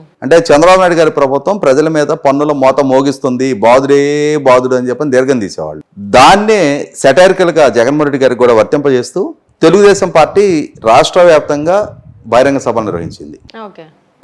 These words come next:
Speaker 1: చంద్రబాబు నాయుడు గారు బాదుడే బాదుడు పేరిట రాష్ట్ర వ్యాప్త పర్యటన చేశారు.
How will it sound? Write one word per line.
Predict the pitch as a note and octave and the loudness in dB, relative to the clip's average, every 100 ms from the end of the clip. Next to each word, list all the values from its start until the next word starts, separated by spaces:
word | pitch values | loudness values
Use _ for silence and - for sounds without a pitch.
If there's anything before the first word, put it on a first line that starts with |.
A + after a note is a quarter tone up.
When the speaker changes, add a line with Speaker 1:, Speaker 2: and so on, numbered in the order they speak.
| - - D#3 | -20 -6 0
Speaker 1:
చంద్రబాబు | D3+ E3 E3 | 2 4 2
నాయుడు | D3+ | 2
గారు | C#3+ D#3 | 2 0
బాదుడే | E3+ A#2+ C3+ C#3+ | 2 2 4 2
బాదుడు | C3 B2+ A2+ | 2 0 -2
పేరిట | G#2+ A#2+ E3 | -4 -4 -2
రాష్ట్ర | D#3 G#2+ A#2 - | -2 0 0 0
వ్యాప్త | A#2+ A#2+ | -4 -2
పర్యటన | G#2 G2 A2 G2 | -2 -4 -4 -8
చేశారు. | D2+ C#2+ | -12 -16